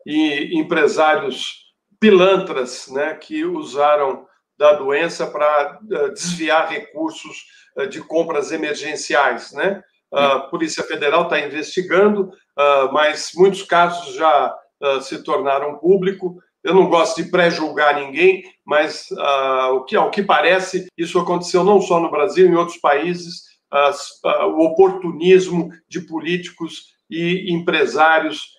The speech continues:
em, ah, surrupiar o dinheiro público da saúde,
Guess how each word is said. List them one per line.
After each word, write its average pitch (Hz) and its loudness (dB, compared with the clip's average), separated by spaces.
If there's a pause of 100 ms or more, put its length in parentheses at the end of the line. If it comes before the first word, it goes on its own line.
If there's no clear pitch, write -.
(120)
em, 165 0
ah, 151 -2
surrupiar 170 0 (220)
o 175 -2
dinheiro 160 -2
público 160 -6 (360)
da 175 4
saúde, 175 0